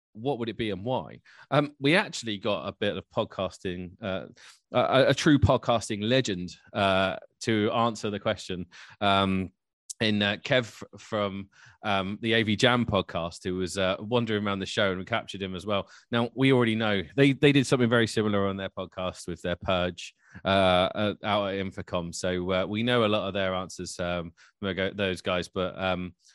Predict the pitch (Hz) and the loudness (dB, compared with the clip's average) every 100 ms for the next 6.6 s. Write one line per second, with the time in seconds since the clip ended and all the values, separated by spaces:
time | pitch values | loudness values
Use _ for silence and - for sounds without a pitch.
0 | _ - 90 87 - _ 92 85 _ _ | _ -6 -4 -4 -10 _ -14 -14 _ _
1 | _ _ _ - 107 - 120 156 123 _ | _ _ _ -16 -14 -10 -6 -6 -8 _
2 | - 127 120 135 131 - 139 131 170 147 | -6 -4 -2 -4 -6 -8 -4 0 4 6
3 | 131 123 117 110 110 110 113 110 104 - | 6 4 4 4 4 4 2 -2 -6 -4
4 | 98 101 - - - - 107 95 98 98 | -4 -2 -6 -16 -20 -2 2 4 4 0
5 | - 113 117 123 117 117 113 117 104 101 | -2 0 2 4 2 2 0 0 -2 -4
6 | 98 101 92 - 95 92 | 0 0 2 -2 -4 -6